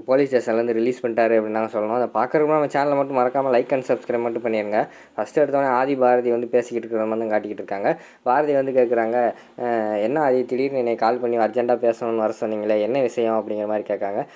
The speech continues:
"அது ஒண்ணும் இல்ல, அது ஒண்ணும் இல்ல பாரதி, அது வந்து, அது வந்துன்னு" கொஞ்சம்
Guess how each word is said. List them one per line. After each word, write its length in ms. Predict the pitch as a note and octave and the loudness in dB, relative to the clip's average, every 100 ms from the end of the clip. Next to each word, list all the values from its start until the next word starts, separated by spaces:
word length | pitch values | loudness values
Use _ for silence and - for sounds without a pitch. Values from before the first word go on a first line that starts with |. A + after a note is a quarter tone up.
| - | -6
"அது 180 | A#2+ A#2 | 0 2
ஒண்ணும் 220 | A2 C#3+ | 2 0
இல்ல, 240 | D3 C3+ A#2 | 4 6 6
அது 140 | A2+ | 6
ஒண்ணும் 180 | A2+ C3 | 4 4
இல்ல 140 | D3+ | 2
பாரதி, 340 | B2+ B2 A#2 B2 | 4 4 4 4
அது 140 | A2+ | 4
வந்து, 420 | G#2+ A2+ B2+ A#2+ | 2 0 2 4
அது 120 | A2 | 4
வந்துன்னு" 280 | G#2+ A2 B2 | 2 0 -2
கொஞ்சம் 300 | A2+ A2 G#2+ | -2 0 0